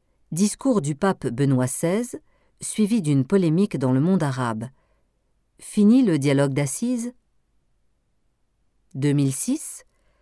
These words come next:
Saddam Hussein est pendu le trente et un décembre,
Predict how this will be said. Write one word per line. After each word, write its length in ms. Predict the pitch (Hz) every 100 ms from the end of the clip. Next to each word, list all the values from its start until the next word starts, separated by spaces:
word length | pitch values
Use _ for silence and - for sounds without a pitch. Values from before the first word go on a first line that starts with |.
| _ _ _ _
Saddam 400 | - 160 175 196
Hussein 560 | 165 139 156 170 247 277 - _ _ -
est 100 | 175
pendu 520 | 214 202 143 120 113 _
le 140 | 143
trente 280 | 139 156 135
et 60 | 151
un 60 | 139
décembre, 580 | 135 - 127 117 113